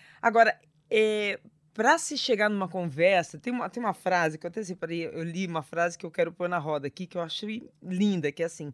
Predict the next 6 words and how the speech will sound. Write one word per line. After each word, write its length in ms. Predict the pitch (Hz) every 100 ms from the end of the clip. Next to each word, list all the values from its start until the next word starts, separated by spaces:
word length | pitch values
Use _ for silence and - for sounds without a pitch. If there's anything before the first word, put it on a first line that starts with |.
| _ _ _ _
"Falar 640 | - 208 185 170 214 262
sobre 300 | - 185 156
sexo 640 | 156 - 175 196 - - -
é 80 | 175
mais 480 | 196 220 254 - - -
íntimo 640 | 254 392 - - 180 147